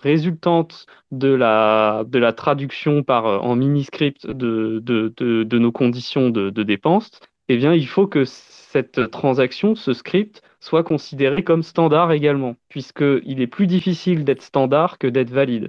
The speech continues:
puisque toute transaction, euh, standard est forcément valide. Donc, c'est plus difficile d'être standard que valide.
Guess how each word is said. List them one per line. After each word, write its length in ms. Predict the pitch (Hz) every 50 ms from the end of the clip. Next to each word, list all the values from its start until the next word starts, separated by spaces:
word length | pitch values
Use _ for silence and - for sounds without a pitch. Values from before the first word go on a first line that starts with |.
| - _
puisque 340 | - - - - 123 113
toute 220 | - - 170 160 -
transaction, 640 | - 156 143 139 139 135 - - - 143 139 131 - - - _ _ _ _ _ _ -
euh, 100 | 123 113
standard 640 | - - - 131 123 123 135 139 147 175 175 165 - -
est 80 | 135
forcément 500 | 127 - 165 - - - 147 139 139 139
valide. 400 | 135 131 113 101 104 104 - - _ _ -
Donc, 420 | - 120 110 104 - - - - _ _ _
c'est 160 | - - 107
plus 200 | _ - 151 139
difficile 720 | 143 135 - - 139 131 - - 143 143 160 156 160 170 165 _ _ _ _ _ _ _ - -
d'être 480 | 120 123 123 131 151 - - - _ _ _
standard 560 | _ _ - 135 135 131 131 127 139 156 -
que 160 | - - -
valide. 340 | 120 117 107 101 90 90 -